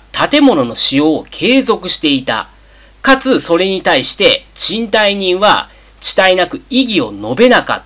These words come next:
た。つまり、期間満了したから出て行ってくださいとか、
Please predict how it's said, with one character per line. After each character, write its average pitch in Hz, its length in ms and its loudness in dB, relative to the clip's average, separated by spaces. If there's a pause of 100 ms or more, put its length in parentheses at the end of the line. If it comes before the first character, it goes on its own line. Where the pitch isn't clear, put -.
た。 - 180 -10 (380)
つ - 100 -8
ま 240 140 4
り、 170 320 -2 (240)
期 - 120 -10
間 147 200 4
満 185 180 2
了 208 160 -4
し 196 60 -4
た 220 100 2
か 180 100 0
ら 160 120 2
出 175 160 2
て 262 100 0
行 170 100 -6
っ - 20 -20
て 139 80 -8
く 147 100 -8
だ 156 140 -2
さ 175 100 0
い - 60 -2
と 101 100 -12
か、 - 200 -12